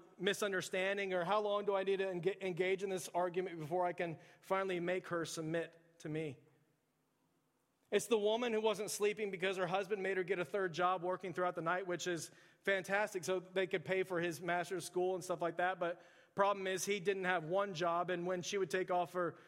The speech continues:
work at night, all the boys would come over, they'd play Xbox throughout the night.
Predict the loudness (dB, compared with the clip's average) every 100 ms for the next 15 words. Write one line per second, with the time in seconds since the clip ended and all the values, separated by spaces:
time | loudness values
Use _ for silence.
0 | -20 _ 0 2 2 0 2 2 2 0
1 | -8 -6 0 2 2 2 2 2 -2 0
2 | 0 0 -2 0 -2 0 -2 -2 0 0
3 | 0 -2 0 2 0 0 0 -2